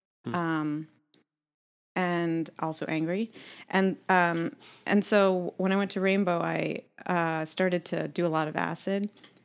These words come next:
Speaker 2: Um, actually, I think I'd been doing acid before, but the acid in the forest was way better. Um,
Speaker 1: <laughs>
Speaker 2: and I started to, like, learn all this stuff about, um, like, like, love and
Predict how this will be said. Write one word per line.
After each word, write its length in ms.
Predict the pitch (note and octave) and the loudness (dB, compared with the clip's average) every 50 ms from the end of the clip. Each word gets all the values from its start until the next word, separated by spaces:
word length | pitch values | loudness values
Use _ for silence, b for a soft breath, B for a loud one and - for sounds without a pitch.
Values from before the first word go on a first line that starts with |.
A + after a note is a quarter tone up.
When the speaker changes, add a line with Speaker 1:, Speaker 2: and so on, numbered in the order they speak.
| b b b b _ _ _ _ - | b b b b _ _ _ _ 2
Speaker 2:
Um, 300 | F#3+ F#3 F3+ F3 E3+ - G#3+ | 4 6 6 6 4 2 0
actually, 220 | A#3+ - - D4+ | -2 0 0 0
I 20 | |
think 160 | C#4+ C#4 B3+ B3 | 2 4 2 2
I'd 100 | A#3 G3 | 2 0
been 120 | G3 F3+ | 0 0
doing 160 | F#3 F#3 F#3 F3+ | 0 0 0 0
acid 240 | F3+ F3+ - E3+ | 0 -2 -4 -4
before, 460 | D#3 E3+ - - - G#3 F#3+ E3+ D3+ D3+ | -6 -6 -8 -2 0 2 4 4 4 4
but 180 | - F3+ F3+ | 4 2 2
the 140 | F#3 F3 - | 4 2 4
acid 300 | - F#3+ G#3 G#3 - G#3 | 6 4 4 4 2 2
in 100 | A3 G#3 | 2 2
the 80 | F#3+ F3+ | 2 0
forest 420 | - - F3 F3 E3+ E3+ E3+ - | -2 0 0 0 0 -2 -4 -4
was 140 | F3 E3 E3 | -6 -6 -6
way 220 | D#3+ E3 D#3+ D#3+ D#3+ | -4 -2 0 0 0
better. 480 | D3+ D#3 D#3 D#3+ F3 G3 G#3+ A3+ A3 b b b b b b b b | -2 -2 -2 -2 0 0 0 -2 -4 b b b b b b b b
Um, 340 | - F3+ F3+ F3 E3+ E3 C#3+ - - - | 0 2 4 4 4 2 2 0 0 -2
Speaker 1:
<laughs> 120 | - - | -2 0
Speaker 2:
and 120 | G3 G3+ G#3 | 2 4 4
I 60 | G#3+ | 4
started 480 | G#3 - - - G3+ G#3+ A3+ B3+ B3 B3 | 2 2 2 2 2 2 2 2 -2 0
to, 100 | - B3+ | 0 0
like, 280 | A3+ G3+ F#3 F3+ D#3+ - | 2 4 2 2 2 0
learn 540 | F#3 E3+ F3 F3+ F#3 F#3 G3 G3 F#3+ F3+ - | -2 0 2 4 4 4 4 4 0 0 0
all 140 | E3+ F3 E3 | 0 0 0
this 160 | F3+ F3 - | 0 -4 -4
stuff 380 | - - - F3 F3+ F3+ - - | -8 -4 -2 -2 -2 0 -2 -4
about, 460 | E3 E3+ E3+ D#3+ D#3+ D3+ D3+ - - _ _ _ | -2 -2 0 0 0 -2 -4 -6 -10 _ _ _
um, 580 | E3+ D#3+ D#3+ D#3+ D#3 D3+ D3+ D#3 D3+ D#3 D#3 D3+ - _ _ _ _ _ _ - D#3+ | -6 -4 -2 -2 -4 -4 -4 -4 -4 -4 -6 -8 -14 _ _ _ _ _ _ -14 -12
like, 640 | E3 D#3 D#3+ D#3+ D#3 D#3 D3+ D3+ C#3 C#3 C3+ - - _ _ _ _ - - | -10 -8 -6 -6 -6 -4 -4 -4 -4 -4 -6 -10 -14 _ _ _ _ -16 -10
like, 260 | D#3+ D#3+ C#3+ C#3 - - | -6 -6 -6 -6 -6 -6
love 480 | D3+ D#3 D#3+ D#3+ E3 E3 E3 E3 D#3+ | -4 -4 -4 -2 -2 -2 -4 -4 -4
and 420 | D#3 C#3 D3 - - - - - | -6 -6 -4 -6 -6 -8 -10 -12